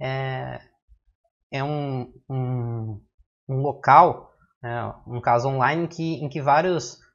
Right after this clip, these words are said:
fornecedores podem vender os seus próprios produtos e,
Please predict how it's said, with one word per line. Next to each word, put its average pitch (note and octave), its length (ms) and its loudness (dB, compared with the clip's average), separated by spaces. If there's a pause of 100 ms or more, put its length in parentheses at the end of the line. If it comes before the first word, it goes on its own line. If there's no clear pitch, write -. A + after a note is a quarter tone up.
fornecedores D3 400 -2
podem E3 300 2
vender D#3+ 260 0
os E3 180 -4
seus D#3+ 180 -4
próprios C3+ 320 -4
produtos E3 640 -2 (300)
e, D3 500 -8